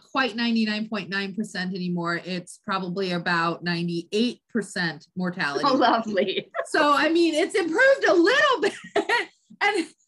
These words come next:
Speaker 1: and then, so it drives me absolutely batty when people go, "This plague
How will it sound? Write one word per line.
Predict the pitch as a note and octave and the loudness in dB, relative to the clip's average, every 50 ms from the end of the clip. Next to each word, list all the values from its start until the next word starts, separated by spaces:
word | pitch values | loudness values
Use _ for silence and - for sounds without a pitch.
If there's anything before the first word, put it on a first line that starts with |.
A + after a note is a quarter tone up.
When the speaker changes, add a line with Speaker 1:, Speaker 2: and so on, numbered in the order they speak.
| _ - | _ -2
Speaker 1:
and | G4 G4+ A#4+ A#4+ | 0 0 2 0
then, | F#4 D#4 D#4+ | 0 0 0
so | - A#4 G#4 | 2 2 2
it | F#4+ C4+ | 2 4
drives | G4+ F4 F#4 A4+ B4 A4 F#4+ | 4 4 4 4 2 0 -2
me | G4+ F4 A#3+ - | -4 -4 -4 -2
absolutely | B3 C#4 E4+ F4 E4+ F#4 F#4 F4 D4+ C#4+ D4+ D4 | -2 0 0 -2 -4 -6 -6 -4 -2 -2 -2 -2
batty | A3 A#3+ A#3+ B3 B3+ B3+ B3 A3+ G#3+ | 0 2 2 4 4 2 2 0 0
when | G#3 G#3+ G#3 A3 | -2 -2 -4 -2
people | C4+ D4+ A3 B3 C4 | -2 -2 -2 -2 -4
go, | B3 B3 B3 A3 - - - _ _ _ _ | -2 0 0 0 0 -2 -4 _ _ _ _
"This | - G#4+ C5 C5 - - _ _ _ | 0 2 2 2 0 -8 _ _ _
plague | F#4 F#4+ F#4+ G#4+ B4+ C5 F#4+ E4 | 2 4 4 6 6 4 4 2